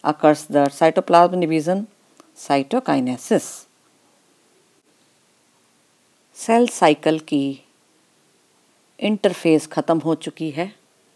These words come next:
जो कि तीन हिस्सों में थी, जी वन, एस, जी टू। जी टू तक वो काम पूरा हो चुका है और उसके बाद शुरू होती है एम, यानी कि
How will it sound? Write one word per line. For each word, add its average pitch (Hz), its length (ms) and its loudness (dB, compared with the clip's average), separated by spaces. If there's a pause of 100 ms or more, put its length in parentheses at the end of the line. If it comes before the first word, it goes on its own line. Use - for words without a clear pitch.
(800)
जो 151 140 -4
कि 151 180 -10
तीन 170 280 -2
हिस्सों 170 280 -4
में 160 140 0 (100)
थी, 180 100 0
जी 160 220 -2
वन, 170 320 -2 (120)
एस, 156 360 -4 (500)
जी 160 360 -4 (160)
टू। 143 200 2 (1300)
जी 190 220 0
टू 247 180 2
तक 196 260 2 (220)
वो 156 100 0
काम 147 260 4
पूरा 151 220 4
हो 147 200 0
चुका 139 300 -4
है 131 280 -10 (1000)
और 135 220 0
उसके 214 300 2
बाद 160 260 4
शुरू 147 300 -2
होती 139 380 -4
है 151 260 -2 (200)
एम, 202 260 2 (840)
यानी 147 240 0
कि 143 320 -4